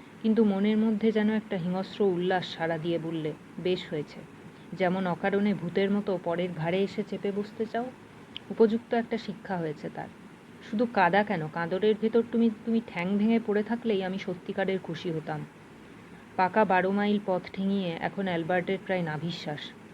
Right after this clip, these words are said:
শুধু কাঁধের ওপর বন-, দুটো বন্দুক ঝুলছে তাই নয়, হাতে একটা আধমনি স্যুটকেস। ক্যারুর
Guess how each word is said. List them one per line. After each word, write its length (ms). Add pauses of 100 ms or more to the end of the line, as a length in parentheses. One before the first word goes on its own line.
(240)
শুধু 160
কাঁধের 380
ওপর 280
বন-, 220
দুটো 220
বন্দুক 360 (140)
ঝুলছে 300
তাই 200
নয়, 200 (440)
হাতে 220
একটা 300
আধমনি 420
স্যুটকেস। 440 (760)
ক্যারুর 320